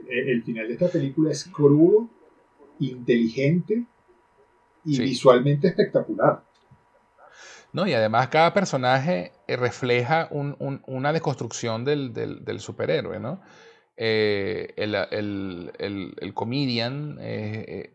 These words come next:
Speaker 2: eh, eh, que es, eh, el, es el tipo cínico que se da cuenta que el mundo es una mierda y dice, "Bueno, si el mundo es una mierda, entonces yo voy a hacer una mierda también, porque nada importa",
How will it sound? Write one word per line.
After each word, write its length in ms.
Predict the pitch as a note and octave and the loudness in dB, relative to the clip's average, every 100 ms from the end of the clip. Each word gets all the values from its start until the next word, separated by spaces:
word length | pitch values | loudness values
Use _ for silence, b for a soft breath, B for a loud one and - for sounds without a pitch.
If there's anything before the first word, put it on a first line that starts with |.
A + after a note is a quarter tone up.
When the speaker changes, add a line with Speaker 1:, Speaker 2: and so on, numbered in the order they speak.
| - | -12
Speaker 2:
eh, 400 | F2 G#2 G2+ C#2 | -8 -6 -6 -10
eh, 120 | G2+ G2+ | -12 -8
que 340 | G#2+ F#2+ - | -10 -10 -12
es, 580 | G#2+ G#2+ G2+ - - - b b b b b _ - | -6 -6 -6 -10 -12 -16 b b b b b _ -10
eh, 540 | A#2 A2+ A2 G#2 G2 F#2 | -4 -2 0 -2 -2 -4
el, 160 | G#2+ - | -6 -4
es 160 | A2 | -4
el 100 | A2 | -4
tipo 240 | A#2+ B2+ C3+ | -4 -4 -4
cínico 600 | - C3 B2 B2 C#3+ C#3 | -2 -2 -2 -4 -4 -4
que 80 | A#2 | -4
se 100 | G#2 | -4
da 120 | G#2+ | -2
cuenta 320 | B2 A2+ A#2+ | 0 0 0
que 80 | C3+ | -4
el 60 | A2+ | -4
mundo 180 | G#2+ | -4
es 60 | A#2 | -4
una 100 | C3+ | -4
mierda 440 | C3 B2+ A#2+ C#3+ D3+ | -2 -2 0 2 0
y 40 | |
dice, 180 | A#2+ A2 | 0 -2
"Bueno, 280 | C#3 C3 G#2+ | -4 -6 -10
si 100 | G#2 | -10
el 60 | |
mundo 200 | G#2+ A2+ | -6 -4
es 60 | C3+ | -4
una 100 | D#3 | -2
mierda, 300 | D#3 D3+ F3 | 0 2 0
entonces 400 | F#3 A#2 C3 B2+ | 0 -4 -6 -2
yo 80 | A#2+ | 0
voy 80 | |
a 60 | A#2+ | 0
hacer 100 | A#2+ | -2
una 140 | A#2+ | -4
mierda 280 | A#2+ A#2+ A#2+ | -2 -2 0
también, 320 | A#2+ B2+ E3+ | -2 0 -2
porque 280 | A2 G#2 G#2 A2 | -2 -8 -10 -4
nada 240 | A2+ A#2 | 2 2
importa", 500 | C3 D3 A2+ - - | 2 4 2 0 -14